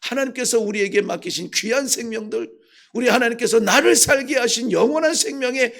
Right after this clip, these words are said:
이 참맛을 누리는 성도로서 무엇을 줄 겁니까? 무엇을 전할 겁니까?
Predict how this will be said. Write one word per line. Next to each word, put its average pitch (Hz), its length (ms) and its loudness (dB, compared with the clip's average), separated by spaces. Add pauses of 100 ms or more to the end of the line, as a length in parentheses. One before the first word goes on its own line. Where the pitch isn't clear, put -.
이 277 180 0
참맛을 294 720 0
누리는 214 300 -4
성도로서 196 840 -4 (200)
무엇을 143 460 -2
줄 233 200 -8
겁니까? - 560 -8 (300)
무엇을 254 480 2
전할 269 360 2
겁니까? - 500 -4